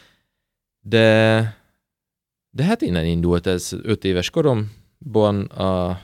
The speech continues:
Kazinci Általános Iskolában Berettyán Gyula bácsi vezetése mellett.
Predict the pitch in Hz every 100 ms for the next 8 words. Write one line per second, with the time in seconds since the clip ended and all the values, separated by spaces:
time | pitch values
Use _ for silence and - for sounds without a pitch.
0 | _ - 104 90 85 98 92 87 87 -
1 | 92 - 98 90 90 87 87 - 101 98
2 | 90 - 82 87 85 76 69 - 87 87
3 | 87 - - 90 - - - _